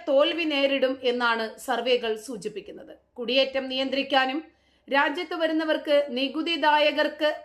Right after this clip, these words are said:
ഭ-, ആ, ഭാരമാകാതിരിക്കുന്നു എന്ന് ഉറപ്പാക്കുകയും ചെയ്യുക എന്ന ലക്ഷ്യമാണ് സുനക്കിന്റെ പദ്ധതിയുടെ ഭാഗത്തിന്റെ പുതിയ മാറ്റം എന്നാണ് വാർത്തകൾ.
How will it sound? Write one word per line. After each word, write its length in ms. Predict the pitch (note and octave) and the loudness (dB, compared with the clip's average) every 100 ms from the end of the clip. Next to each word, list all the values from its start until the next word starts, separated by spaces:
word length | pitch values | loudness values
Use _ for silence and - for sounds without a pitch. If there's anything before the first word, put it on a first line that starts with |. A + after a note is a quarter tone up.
| - | -8
ഭ-, 120 | G#3+ | -4
ആ, 500 | A#3+ B3 A#3 - A#3 | -4 -4 -6 -6 -10
ഭാരമാകാതിരിക്കുന്നു 1400 | F#3+ A3+ C#4+ E4+ E4 D4 C4+ C#4+ B3+ A#3+ A#3+ C4+ C4 C#4 | 0 2 4 2 0 0 0 0 0 -6 -8 -8 -4 -4
എന്ന് 420 | B3+ A3 A3 A3+ C4+ _ _ _ _ | -2 -4 -4 -4 -6 _ _ _ _
ഉറപ്പാക്കുകയും 960 | B3+ D4 E4 E4 D#4+ D#4+ D4 C#4+ C#4+ D4+ | -4 0 0 2 0 0 0 0 2 -2
ചെയ്യുക 520 | C#4+ B3+ C4+ B3+ C4+ B3 | -2 -2 0 2 2 0
എന്ന 200 | A#3+ A#3+ | -2 0
ലക്ഷ്യമാണ് 840 | A#3+ A#3 - D#4 C4+ A#3 A3 A3+ - | -2 -2 -4 -4 0 0 0 -4 -8
സുനക്കിന്റെ 560 | A#3 B3 B3 A#3+ A#3 A#3 | -6 -6 -6 -6 -6 -6
പദ്ധതിയുടെ 540 | G3 A#3+ A#3 A#3 A3 | -6 -6 -6 -6 -6
ഭാഗത്തിന്റെ 560 | G#3 A3 A3+ B3 A#3 A3 | -4 -4 -4 -8 -8 -10
പുതിയ 300 | A3+ G#3+ G#3+ | -10 -6 -6
മാറ്റം 380 | G#3+ B3+ B3+ B3 | -4 -4 -6 -8
എന്നാണ് 300 | A3 G#3 G3 | -8 -8 -8
വാർത്തകൾ. 420 | F#3+ F3+ - E3 | -8 -10 -12 -16